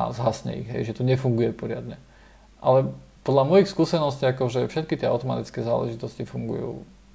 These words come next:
špičkovo, hej. A potom je tam naozaj už iba otázka toho, že ako sa dostaneme ku tým, tým samoriadiacim autám a tam stále bude tým problémom ten človek, hej.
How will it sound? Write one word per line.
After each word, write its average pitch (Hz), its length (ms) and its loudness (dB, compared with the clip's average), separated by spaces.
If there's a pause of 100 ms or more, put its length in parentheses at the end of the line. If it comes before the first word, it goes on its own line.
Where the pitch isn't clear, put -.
(440)
špičkovo, 123 880 -4
hej. 131 240 -6 (1120)
A 117 340 2 (400)
potom 143 320 2
je 139 80 4
tam 135 140 6
naozaj 139 260 6
už 127 140 6
iba 123 160 4
otázka 123 420 4
toho, 120 300 0
že 123 100 -2
ako - 240 0
sa 127 100 -4
dostaneme 123 460 0
ku 123 140 -2
tým, 123 420 -2 (220)
tým 120 160 -2
samoriadiacim 123 800 2
autám 120 480 -2
a 123 100 -2 (1120)
tam 117 260 4
stále 120 320 6
bude 117 240 0
tým 113 220 -4
problémom 117 800 0 (680)
ten 113 220 -4
človek, 123 500 2
hej. 120 180 -8